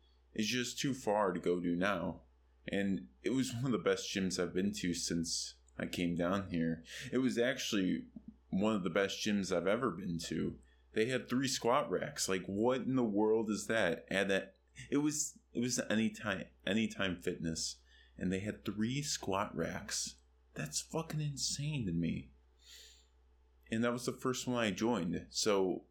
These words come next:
now that I'm, you know, at a new place, I live farther away from it, I'm looking for a new powerlifting gym. Uh, but until then, I'm trying to get good workouts in, you know, at my apartment complex or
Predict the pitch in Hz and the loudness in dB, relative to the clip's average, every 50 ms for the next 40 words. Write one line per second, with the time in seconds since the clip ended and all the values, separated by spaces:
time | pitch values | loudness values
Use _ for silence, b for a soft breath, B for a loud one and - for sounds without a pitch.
0 | _ _ - - 104 101 98 101 104 110 110 107 104 98 95 92 90 90 90 87 | _ _ -2 2 2 4 4 4 4 4 4 4 4 4 4 4 2 2 0 0
1 | 87 82 - - - - - - - _ _ _ _ _ _ _ _ _ _ _ | 0 -2 -4 -6 -12 -20 -20 -20 -20 _ _ _ _ _ _ _ _ _ _ _
2 | _ _ - - 107 104 92 85 85 87 85 82 - - 90 87 87 87 85 87 | _ _ -2 2 2 4 4 4 2 2 0 -2 -2 0 2 2 2 2 2 2
3 | 90 87 90 90 87 87 - - - - _ _ _ _ _ _ _ _ _ _ | 4 4 4 2 2 0 -2 -4 -8 -18 _ _ _ _ _ _ _ _ _ _
4 | _ _ - - - 98 92 90 92 92 - - 98 85 87 87 87 85 - - | _ _ -10 -2 2 2 2 2 0 -2 -4 -4 -2 -2 0 0 -2 -2 0 0
5 | 90 87 85 87 87 87 90 90 87 - - 95 90 90 90 90 - - 85 85 | 2 2 4 4 2 2 2 0 0 -2 -2 0 0 2 2 0 0 -2 -2 -2
6 | 87 85 - 87 82 82 - 90 87 85 85 85 87 85 - - - 92 90 87 | -2 -2 -2 -2 -4 -2 -2 -2 0 0 2 0 0 -2 -4 -4 -2 0 2 2
7 | 87 87 87 - - - 90 90 85 90 92 90 90 90 90 - b b b b | 2 2 0 -4 -2 -2 -2 0 0 0 0 0 0 -2 -4 -6 b b b b
8 | b b b b - - 82 82 82 - - 98 95 98 95 95 90 - 107 101 | b b b b -8 -2 -2 -2 -2 0 0 0 2 2 0 0 0 2 0 2
9 | 92 92 92 90 90 90 87 - 92 90 87 85 85 92 87 - - - 90 85 | 2 2 2 2 0 0 -2 -2 -2 -2 -2 0 0 0 -2 -2 -2 -2 -2 0
10 | 82 87 87 85 - 85 82 82 - - - 87 85 85 85 85 82 82 90 90 | 2 0 0 0 2 0 0 0 0 -2 -2 0 0 2 2 0 0 0 2 2
11 | 87 85 85 82 82 73 78 82 82 82 82 - - 90 87 - 85 87 82 - | 2 2 2 0 0 0 0 0 0 0 -2 -2 -2 -2 -2 -2 -2 -6 -6 -4
12 | - 87 85 85 82 90 90 85 82 - - - 90 82 82 87 - - | -2 -2 -2 -2 -2 0 0 -2 -2 -2 -4 -2 0 0 0 0 -2 -4